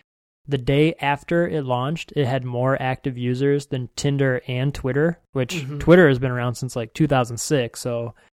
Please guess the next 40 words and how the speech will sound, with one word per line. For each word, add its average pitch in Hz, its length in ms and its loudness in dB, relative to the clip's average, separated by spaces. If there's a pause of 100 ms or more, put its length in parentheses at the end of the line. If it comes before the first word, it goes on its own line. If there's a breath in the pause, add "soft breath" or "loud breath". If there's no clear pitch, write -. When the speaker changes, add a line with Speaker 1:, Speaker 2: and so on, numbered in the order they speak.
(120)
Speaker 1:
in 147 140 0
the 127 100 -2
ten 180 320 0
years 151 440 2
it 127 80 -6
took 135 240 -4
Twitter 139 400 2
to 120 60 -8
build 123 260 -2
up 123 180 -4
this 139 220 0
amount 131 280 -2
of 123 120 -4
active 123 320 -4
users, 147 400 -2
Pokemon 131 500 -4
did 123 140 -2
it - 80 -10
in 127 100 -4
a 117 80 -8
day. 120 440 -8 (340 soft breath)
Like, 135 180 0
it's 139 320 0
amazing. 123 600 -2
Speaker 2:
Well, 220 160 4
I 196 100 2
mean, 180 400 -2 (100)
Pokemon's 180 460 0
been 165 160 -2
around 151 320 -4
for 147 400 -6 (160)
twenty 156 300 -6
years. 147 460 -6
They 165 120 -12
just 147 180 -6
had 147 160 -4
their 143 120 -6
twenty-year 147 420 -8
anniversary, 147 600 -8
so. - 260 -12